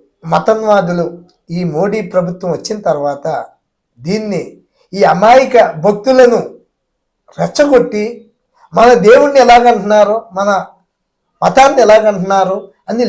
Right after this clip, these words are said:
లేనిపోని కల్పిస్తూ మతద్వేషాలు రెచ్చగొట్టి అన్నదమ్ములుగా ఉన్నటువంటి మన అందరినీ కూడా ఈ యొక్క రక్తపాతానికి సృష్టించే పరిస్థితి ఈవేళ జరుగుతూ ఉంది.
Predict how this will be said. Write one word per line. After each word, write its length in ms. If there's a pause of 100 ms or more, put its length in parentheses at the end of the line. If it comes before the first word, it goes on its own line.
లేనిపోని 680 (240)
కల్పిస్తూ 580 (880)
మతద్వేషాలు 880
రెచ్చగొట్టి 560 (420)
అన్నదమ్ములుగా 760 (280)
ఉన్నటువంటి 500
మన 100 (100)
అందరినీ 380 (120)
కూడా 200 (720)
ఈ 180
యొక్క 260 (640)
రక్తపాతానికి 880
సృష్టించే 500 (140)
పరిస్థితి 440
ఈవేళ 260 (260)
జరుగుతూ 420
ఉంది. 180